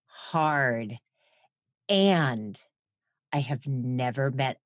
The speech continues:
a recovered person who regrets having gone through that painstaking work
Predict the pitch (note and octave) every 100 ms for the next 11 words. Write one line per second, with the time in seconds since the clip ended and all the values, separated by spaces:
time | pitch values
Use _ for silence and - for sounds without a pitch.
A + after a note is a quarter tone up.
0 | _ C#3+ C3+ C3+ - - B2+ C3+ - -
1 | D3+ C#3+ - B2 A#2 - _ _ - D#3+
2 | D3 C3 C3+ C3 C#3 C3+ C3 - - _
3 | - - D3+ C#3 C#3+ C3+ A#2+ B2+ C3 -
4 | C3+ B2 A#2 _ - - - D#3 C#3+ -
5 | D3 C3+ B2 B2 A#2+ B2+ C#3